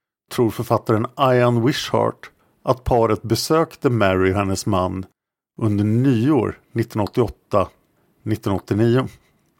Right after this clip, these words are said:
Paret Heaven bor på ön Kavau som tillhör Auckland. Två eller tre år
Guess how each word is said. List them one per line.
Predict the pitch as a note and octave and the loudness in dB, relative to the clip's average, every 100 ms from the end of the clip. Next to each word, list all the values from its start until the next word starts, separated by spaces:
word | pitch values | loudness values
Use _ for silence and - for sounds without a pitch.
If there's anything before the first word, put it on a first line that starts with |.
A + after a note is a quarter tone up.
| _ - | _ -2
Paret | C#3+ D#3+ D#3 - | 0 2 0 -2
Heaven | C#3 E3+ C#3 G#2+ F#2+ | -2 -2 0 0 2
bor | G#2 G#2 | 2 2
på | - B2+ | 2 0
ön | A2+ G2+ G2+ - - | 2 0 -2 -6 -2
Kavau | A2 G2+ D3+ B2+ G#2+ G2 - _ | -2 0 0 2 0 -2 -6 _
som | - G2 | -10 -4
tillhör | - G#2 G2+ D3 D#3 | 0 0 0 0 -2
Auckland. | - A2+ - - - _ _ _ _ _ _ | -2 -4 -4 -8 -16 _ _ _ _ _ _
Två | - D#3+ G3 F#3 | -4 0 2 2
eller | D3 D#3+ | 2 0
tre | - A#2+ A2 | 0 2 2
år | G#2+ | 2